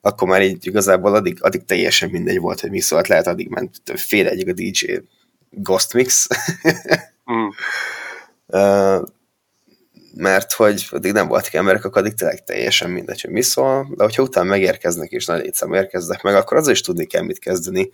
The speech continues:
Speaker 1: és még mindig nem ellőni az összes slágert, hanem akkor nekik is szépen felépíteni mindent.
Speaker 2: Na és mi van az olyan emberekkel, amikor például te azt tapasztalod, hogy az előtted lévő ember az így a Tomorrowland nagy színpadot éli meg előtted,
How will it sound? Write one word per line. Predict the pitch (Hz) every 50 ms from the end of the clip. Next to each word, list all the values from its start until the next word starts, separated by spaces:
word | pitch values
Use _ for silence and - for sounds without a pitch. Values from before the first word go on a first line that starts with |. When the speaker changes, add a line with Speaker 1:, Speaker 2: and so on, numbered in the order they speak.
| - - - - - _ _
Speaker 1:
és | - 190 190 -
még | - -
mindig | 92 110 131 135 117
nem | 104 90
ellőni | 87 82 82 85 85 85 85 85
az | 90 -
összes | 95 - - - -
slágert, | - - 113 123 123 120 127 127
hanem | - 110 113
akkor | 113 113 98
nekik | 92 - - - _
is | _ -
szépen | - - - - - - -
felépíteni | - - - - - - - - - - 95 -
mindent. | - - - - - - _ _ _ _ _ _ _ _ _ _ _ _ _ _ _ _ _ _ _ _ _
Speaker 2:
Na | - 110
és | 107 -
mi | 147 151
van | 151 147 135
az | 123 117 117
olyan | 123 120 113
emberekkel, | 113 123 127 120 117 123 - - - 117
amikor | 117 117 117 110 - 120 107 -
például | - 120 113 107 113 113 104
te | - - 110
azt | 110 107 -
tapasztalod, | - 104 - - 101 98 - - 110 101 98 -
hogy | - 101 98
az | 98 98 95 95
előtted | 104 101 98 92 - - 92 85
lévő | 87 90 95 95 87 87 90 90
ember | 92 98 101 98 104 104 107 - _ - - - - - - _
az | - 82 82
így | 95 101
a | 104 101
Tomorrowland | - - 123 117 110 104 98 92 90 90 90 92 87 87
nagy | 90 87
színpadot | - - - 98 - - 87 82 90 82 - -
éli | 92 92 90 90
meg | 87 82 82 82
előtted, | 90 92 95 98 95 - - 104 -